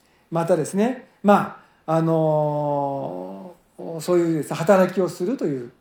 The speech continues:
まあ、そういう役割だったということです。で、その少年院にですね、あの、当時大体三十名くらいの院生がいました。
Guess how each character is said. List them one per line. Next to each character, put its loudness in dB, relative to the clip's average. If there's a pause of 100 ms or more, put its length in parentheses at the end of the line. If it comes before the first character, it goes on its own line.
ま -2
あ、 -2
そ 2
う 6
い 6
う 8
役 6
割 6
だ 0
っ -10
た -10
と -18
い -16
う -18
こ -20
と -20
で -20
す。 -20 (2500)
で、 2
そ 4
の 6
少 4
年 4
院 4
に 2
で -6
す -12
ね、 2 (460)
あ -2
の、 0
当 6
時 0
大 6
体 6
三 0
十 -2
名 0
く -2
ら 6
い 0
の -2
院 -4
生 -8
が -12
い -12
ま -16
し -18
た。 -20